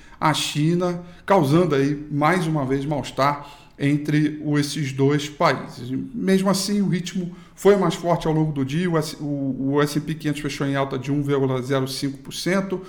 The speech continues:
investidores continuaram ainda fazendo a rotação entre os países emergentes, o mercado emergente hoje caiu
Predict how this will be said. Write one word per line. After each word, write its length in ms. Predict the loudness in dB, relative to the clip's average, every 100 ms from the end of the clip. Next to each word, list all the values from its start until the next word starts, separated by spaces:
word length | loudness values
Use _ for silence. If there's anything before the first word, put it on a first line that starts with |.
| -16 -20 -14 -2
investidores 680 | 6 6 6 4 4 4 -2
continuaram 680 | -8 -6 -2 2 4 6 4
ainda 200 | 4 0
fazendo 560 | -2 -2 0 0 0
a 40 | 0
rotação 580 | 0 -4 -2 0 -2 -4 -18 -6 0
entre 340 | 2 2 -2
os 80 | -4
países 400 | 2 2 2 0
emergentes, 560 | 0 0 0 0 0 -6
o 60 |
mercado 260 | 0 2 2
emergente 400 | 2 0 -2 -2
hoje 140 | -4
caiu 380 | 0 2 2